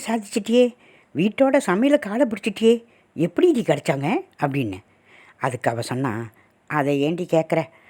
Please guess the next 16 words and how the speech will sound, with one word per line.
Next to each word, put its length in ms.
நானும் 580
ரொம்ப 420
யோசிச்சு 360
யோசிச்சு 300
பார்த்தேன். 380
ம், 440
நம்ம 300
கண்டிஷனுக்கு, 800
அதாவது 440
சோத்துக்கும் 440
துணிக்கும் 500
வேலை 280
செய்யக்கூடிய 600
ஆள் 200
ஒருத்தி 340
இருக்கிறதா 440